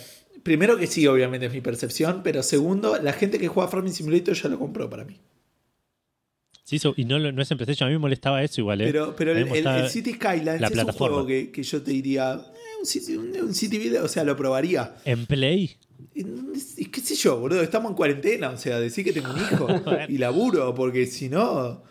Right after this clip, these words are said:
Speaker 1: hasta el Farming Simulator te digo que diría, "Bueno, puede ser".
Speaker 2: <laughs>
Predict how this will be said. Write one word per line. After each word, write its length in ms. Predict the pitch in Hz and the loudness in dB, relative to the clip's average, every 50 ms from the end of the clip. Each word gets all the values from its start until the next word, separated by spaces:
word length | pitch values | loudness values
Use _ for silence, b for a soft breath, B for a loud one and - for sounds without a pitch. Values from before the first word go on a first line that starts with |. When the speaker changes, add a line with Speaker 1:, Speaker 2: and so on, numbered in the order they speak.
| b b b b b | b b b b b
Speaker 1:
hasta 220 | 135 131 - 139 | -6 -2 -2 -2
el 60 | 135 | 0
Farming 280 | - 180 190 180 190 160 | 2 0 2 2 2 0
Simulator 560 | - 160 151 147 156 190 190 190 220 165 - | 0 -2 -2 2 2 2 2 4 2 2 2
te 100 | - 156 | 4 2
digo 240 | 143 233 254 - 156 147 | 4 4 4 2 0 0
que 200 | - - 202 180 | 0 0 0 0
diría, 400 | 170 151 165 175 - 147 139 - | 2 2 0 0 2 0 -2 -2
"Bueno, 320 | - - - - - - | -4 -4 -4 -4 -6 -6
puede 220 | - - - 185 | -8 -2 -2 -2
ser". 260 | - - - 175 175 - | 0 2 0 0 2 2
Speaker 2:
<laughs> 880 | - 180 165 - - 196 - - 220 202 - - 208 185 190 - - | 0 0 0 0 -2 -2 -2 2 0 0 2 2 2 0 0 -2 -8